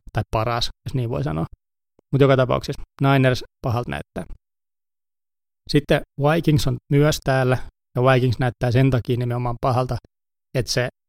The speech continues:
Packersin hyökkäys oli niinku, se oli aivan kuin isät ja pojat, se niin kuin hyökkäys vastaan puolustusasetelma tuossa matsissa. Se vähän niin kuin tiedettiin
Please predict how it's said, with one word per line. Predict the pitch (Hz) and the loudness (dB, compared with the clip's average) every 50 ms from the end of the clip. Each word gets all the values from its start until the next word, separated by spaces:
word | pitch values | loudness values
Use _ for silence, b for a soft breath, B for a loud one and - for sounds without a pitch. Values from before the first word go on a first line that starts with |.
| _ - | _ -2
Packersin | 147 139 117 139 131 - 143 131 113 | -2 0 0 0 0 2 2 2 4
hyökkäys | 139 135 120 - - - 120 117 113 - - | 4 2 2 0 -4 -4 -4 -4 -4 -4 -6
oli | - 165 131 120 117 | -6 -4 -2 -2 -2
niinku, | 117 117 117 117 117 127 131 - - | -2 -4 -4 -6 -6 -6 -8 -8 -6
se | - 139 | -2 0
oli | 123 123 123 123 - - - _ _ - | 0 2 2 0 -2 -4 -10 _ _ -2
aivan | - 127 123 120 117 113 110 110 - - _ _ _ _ - - | 0 2 2 2 2 0 0 -2 -4 -8 _ _ _ _ -4 -4
kuin | 123 120 - _ - | -4 -4 -4 _ -2
isät | 110 131 120 110 120 | 0 2 0 0 -2
ja | 113 - | -4 -4
pojat, | - 123 123 123 120 - - - - - _ - | -4 -2 -2 -4 -4 -6 -8 -10 -10 -10 _ -10
se | - 127 113 | -8 -6 -4
niin | 117 117 117 | -4 -2 0
kuin | 120 | 0
hyökkäys | 123 123 110 - - - - | 0 0 0 -2 -6 -6 -4
vastaan | - 131 113 - - 123 120 117 | -4 -4 -4 -2 -2 -2 0 2
puolustusasetelma | - 120 117 113 - - 123 - - 131 - 120 135 135 139 143 143 | 2 0 0 0 -4 -8 -10 -10 -8 -8 -6 -4 -4 -4 -4 -4 -4
tuossa | 151 - - - | -6 -6 -4 -2
matsissa. | 143 135 - - - 135 - - 143 - - _ _ _ _ _ _ _ _ _ _ _ _ _ _ _ _ _ - 139 | -2 -2 -4 -4 -8 -8 -6 -6 -8 -8 -8 _ _ _ _ _ _ _ _ _ _ _ _ _ _ _ _ _ 0 4
Se | 143 | 6
vähän | 131 123 139 160 | 6 8 8 6
niin | 160 143 | 6 4
kuin | 131 113 - | 4 2 2
tiedettiin | 131 127 123 123 127 127 - - - 160 156 151 | 2 2 2 2 0 -4 -6 -4 -2 -2 -2 -2